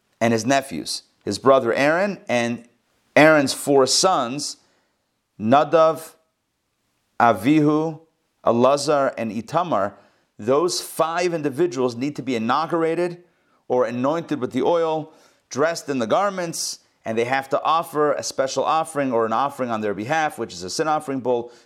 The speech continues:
two rams, and a basket of unleavened bread. This is what needs to be offered on behalf of the priests as they are inaugurated.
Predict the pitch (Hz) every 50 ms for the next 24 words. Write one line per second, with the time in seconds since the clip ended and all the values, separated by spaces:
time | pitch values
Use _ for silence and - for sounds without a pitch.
0 | _ _ - 175 165 147 135 120 117 117 113 110 - - _ _ _ - - 110
1 | 95 117 117 120 120 120 - - 113 110 107 - 73 95 107 104 101 92 95 95
2 | 92 87 - _ _ _ _ _ - 92 95 82 76 - - _ _ _ _ _
3 | _ _ _ _ _ _ _ - _ _ _ 113 123 120 - 120 107 92 101 -
4 | - 110 113 120 113 117 - 110 92 98 - - 117 123 127 123 - 139 139 139
5 | 131 82 98 90 92 90 101 117 120 120 120 - - - - 110 107 107 104 101
6 | - - _ _ _ _ _ - - - - 151 165 170 175 170 175 - - -
7 | _ 120 131 131 131 117 107 120 117 117 110 110 110 113 117 117 110 92 71 60
8 | -